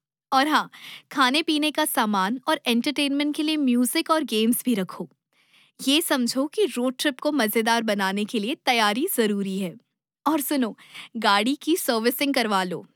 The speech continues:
और रास्ते के बारे में पहले से ही जानकारी ले लो, ताकि आगे चल के कोई दिक्कत ना हो,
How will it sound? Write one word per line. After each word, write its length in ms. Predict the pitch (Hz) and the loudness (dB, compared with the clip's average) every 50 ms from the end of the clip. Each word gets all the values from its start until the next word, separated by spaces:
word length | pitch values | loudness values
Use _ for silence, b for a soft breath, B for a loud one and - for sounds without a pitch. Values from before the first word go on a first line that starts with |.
| _ _ - | _ _ -2
और 120 | 226 226 220 | 0 0 2
रास्ते 380 | 214 196 208 214 - - 294 | 2 0 0 0 -2 -6 -6
के 120 | 262 294 277 | -4 -4 -2
बारे 240 | 247 226 214 208 | -2 -2 -2 -2
में 140 | 226 294 339 | -4 -4 -6
पहले 380 | - - 294 285 285 294 339 359 | -2 -2 0 2 2 2 2 0
से 120 | - 359 | 0 0
ही 100 | 349 339 | 0 2
जानकारी 460 | 285 277 233 208 208 196 202 196 196 | 2 2 2 2 0 0 -2 -2 -2
ले 200 | 196 196 190 175 | -2 -4 -4 -6
लो, 200 | 170 170 160 196 - _ _ _ - | -6 -8 -12 -14 -16 _ _ _ 0
ताकि 280 | 339 240 247 233 294 | 2 2 2 0 -4
आगे 340 | 269 - 226 214 208 214 233 | -2 0 0 0 2 0 -4
चल 200 | 240 - 233 208 | -2 -2 -4 -4
के 140 | 214 285 320 | -4 -6 -6
कोई 160 | - 440 453 | -2 -2 -2
दिक्कत 460 | 339 226 214 190 _ - 202 196 - | 0 0 -2 -2 _ -4 -4 -4 -2
ना 80 | 208 190 | -2 -2
हो, 240 | 196 190 180 196 | -2 -2 -8 -10